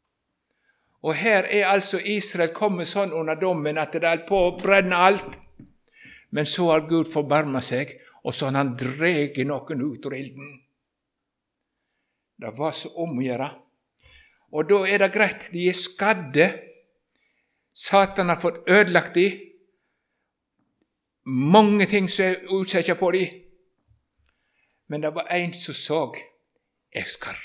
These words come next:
redde deg.» Så dyrt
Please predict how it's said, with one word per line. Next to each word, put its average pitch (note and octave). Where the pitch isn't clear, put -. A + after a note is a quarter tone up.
redde -
deg.» -
Så -
dyrt A2+